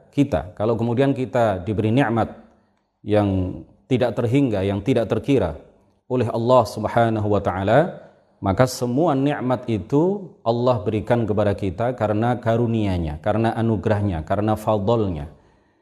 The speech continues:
Karena fadlnya, ya, karena fadl Allah Subhanahu wa taala, Allah memberikan karunia berupa nikmat-nikmatnya kepada kita semuanya yang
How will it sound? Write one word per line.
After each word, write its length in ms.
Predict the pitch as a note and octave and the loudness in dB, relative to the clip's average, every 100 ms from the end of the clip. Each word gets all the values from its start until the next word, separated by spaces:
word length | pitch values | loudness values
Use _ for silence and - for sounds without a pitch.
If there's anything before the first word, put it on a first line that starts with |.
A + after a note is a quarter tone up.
| _ - | _ -4
Karena 320 | G2 G#2+ A2+ | -2 0 0
fadlnya, 800 | - A2 G2+ C3 A2+ F#2+ D2+ - D#3 C#3 | 0 -2 2 2 2 -2 -6 -12 -16 -8
ya, 160 | F2+ G#2+ - | -4 -4 -2
karena 240 | G2+ G#2 | -2 -2
fadl 400 | - C3+ C3 G#2+ A#2 | 4 4 4 0 -2
Allah 320 | A#2 A#2+ G#2+ | 0 2 2
Subhanahu 600 | - G#2+ - G#2+ G#2 G2 | 0 -4 0 2 2 0
wa 80 | G2 | 0
taala, 400 | F#2 F2+ F#2 A#2 E3+ F3 - - - | 0 -2 2 2 2 0 -16 -20 -10
Allah 260 | G2+ G#2 A#2+ | -2 0 2
memberikan 560 | A2+ G#2+ G2+ - B2+ A#2+ | 2 0 0 2 0 0
karunia 560 | G#2 G2+ G2+ G2+ A#2+ | 0 0 0 0 0
berupa 400 | G#2+ G2+ F2+ A2 | 0 0 2 2
nikmat-nikmatnya 1400 | G#2+ A2+ G2 G2 B2 C#3+ A2+ A#2+ F#2 A2+ A#2+ - B2 C3 | 2 0 0 2 2 0 -2 -2 0 0 0 -2 -2 -2
kepada 320 | A2+ G#2 G#2 | 0 0 0
kita 320 | - G2 G#2 | -2 0 0
semuanya 560 | F#2+ G2+ G#2 A#2+ C#3 D#3 D#3 - _ | 0 -4 -2 0 0 0 -8 -20 _
yang 400 | - A2 A#2+ C3 | -2 2 2 -2